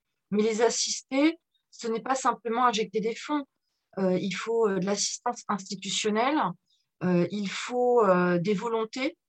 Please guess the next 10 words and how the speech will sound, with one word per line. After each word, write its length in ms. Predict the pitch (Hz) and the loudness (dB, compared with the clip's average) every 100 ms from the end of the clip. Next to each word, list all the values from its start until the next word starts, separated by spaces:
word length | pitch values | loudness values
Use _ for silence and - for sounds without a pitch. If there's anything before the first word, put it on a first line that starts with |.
| - | -4
locales, 540 | 208 190 233 262 233 | -2 2 2 2 0
et 80 | - | -2
je 120 | 180 | -4
crois 200 | 196 233 233 | -2 -2 -2
qu'on 100 | 208 | -2
en, 200 | 185 185 185 | 0 0 0
on 160 | 190 | 0
en 160 | 190 190 | 2 2
manque 220 | 196 233 - | 0 -4 -6
malheureusement. 600 | 160 160 170 170 202 | -4 -4 -2 0 -2